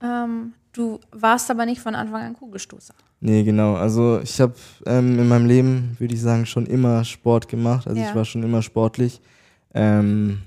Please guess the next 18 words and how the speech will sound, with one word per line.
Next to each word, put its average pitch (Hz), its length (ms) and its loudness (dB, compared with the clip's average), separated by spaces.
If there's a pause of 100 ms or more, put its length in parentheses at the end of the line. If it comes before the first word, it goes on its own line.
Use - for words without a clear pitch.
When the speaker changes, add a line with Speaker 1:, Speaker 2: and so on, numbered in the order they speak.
(160)
Speaker 2:
ja, 104 220 0
als 104 140 -2
ich 110 80 -12
ganz 117 360 0
klein 113 260 2
war, 110 260 4
da 104 120 0
hab 98 160 -2
ich 101 280 -6
mal 98 440 -4 (720)
für - 100 -8
eine 104 100 0
gewisse 107 340 -4
Zeit 101 280 0
Handball 117 300 0
gespielt, 110 380 -4
aber 98 280 -2
das - 420 -16